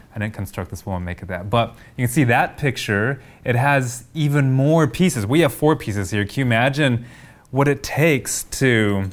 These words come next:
I'm gonna put this down. Can you imagine what it takes? And I'm gonna put this aside. One second. Can you imagine what it takes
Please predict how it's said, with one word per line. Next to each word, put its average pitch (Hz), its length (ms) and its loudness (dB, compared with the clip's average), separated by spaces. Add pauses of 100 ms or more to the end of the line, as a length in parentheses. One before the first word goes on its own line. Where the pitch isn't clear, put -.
(440)
I'm - 1040 -20
gonna 107 140 -6
put - 160 -12
this 98 120 -14
down. 95 280 -12 (400)
Can - 140 -2
you 135 60 6
imagine 147 520 2
what 139 160 4
it 113 140 -2
takes? - 800 -2 (3000)
And 127 120 -2
I'm 117 100 2
gonna 104 40 -2
put 104 120 -6
this 90 180 -6
aside. 76 320 -14 (1120)
One - 120 -8
second. - 380 -12 (640)
Can - 1400 -14
you 196 160 -2
imagine 196 360 2
what 131 160 2
it 196 140 -4
takes - 680 -4